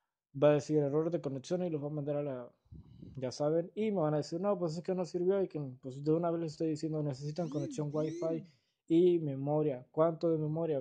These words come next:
Mínimo como quinientos megabytes disponibles. Si pueden tener un giga para ese juego, perfectamente va, va mucho que mejor, porque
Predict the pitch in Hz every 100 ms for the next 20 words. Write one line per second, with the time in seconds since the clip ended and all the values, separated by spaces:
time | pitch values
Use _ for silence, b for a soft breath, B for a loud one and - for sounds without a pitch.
0 | 135 147 160 160 151 143 139 127 131 139
1 | 147 143 135 120 127 135 147 139 - 127
2 | 139 127 120 _ _ _ - 123 - 156
3 | 165 147 139 143 151 143 151 151 143 123
4 | 127 139 - 143 147 330 269 202 160 277
5 | 320 349 294 208 127 123 120 - _ _
6 | 143 135 135 131 135 131 131 - 117 120
7 | 147 131 - 127 - 113